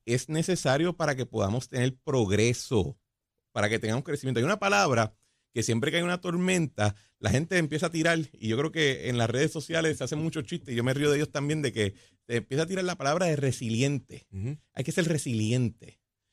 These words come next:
Speaker 1: Mira, hay una palabra que a mí me gusta más de resiliente, y hay que, hay, es ser fuerte,
Speaker 2: Ujú.
Speaker 1: fortaleza.
Speaker 2: Sí, esa yo la entiendo mejor.
Speaker 1: Esa yo la entiendo más,
Speaker 2: Sí.
Speaker 1: ¿verdad? Porque
Speaker 2: Sí.
Speaker 1: cuando,
Speaker 2: Sí,
Speaker 1: cuando
Speaker 2: aquí
Speaker 1: éramos
Speaker 2: la
Speaker 1: más
Speaker 2: re-
Speaker 1: chiquitos y cogíamos un puño, sabíamos cuál era
Speaker 2: Sí,
Speaker 1: fuerte
Speaker 2: sí,
Speaker 1: y cuál
Speaker 2: sí.
Speaker 1: era
Speaker 2: ¿Y
Speaker 1: no,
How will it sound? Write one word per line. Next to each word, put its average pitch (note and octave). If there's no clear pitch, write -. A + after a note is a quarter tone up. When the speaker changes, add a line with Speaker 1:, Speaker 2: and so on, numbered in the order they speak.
Speaker 1:
Mira, D3+
hay D#3
una G#3
palabra G#3+
que C#3
a C3
mí C3
me D#3
gusta E3+
más D#3
de E3+
resiliente, E3
y -
hay G#2+
que, -
hay, A#2+
es C3
ser E3
fuerte, B2+
Speaker 2:
Ujú. F#2+
Speaker 1:
fortaleza. A#2
Speaker 2:
Sí, E3
esa D#3
yo E3
la E3
entiendo D#3
mejor. A#2+
Speaker 1:
Esa C#3+
yo F3
la E3+
entiendo D3
más, G2
Speaker 2:
Sí. G2
Speaker 1:
¿verdad? G#2+
Porque A2+
Speaker 2:
Sí. -
Speaker 1:
cuando, G#2+
Speaker 2:
Sí, -
Speaker 1:
cuando B2+
Speaker 2:
aquí D#3
Speaker 1:
éramos G3+
Speaker 2:
la A3
Speaker 1:
más A3+
Speaker 2:
re- -
Speaker 1:
chiquitos A3
y -
cogíamos G#3+
un G#3
puño, G#3
sabíamos D3
cuál F3
era E3
Speaker 2:
Sí, D#3+
Speaker 1:
fuerte F#3
Speaker 2:
sí, E3
Speaker 1:
y C3
cuál B2
Speaker 2:
sí. -
Speaker 1:
era B2+
Speaker 2:
¿Y A2
Speaker 1:
no, F2+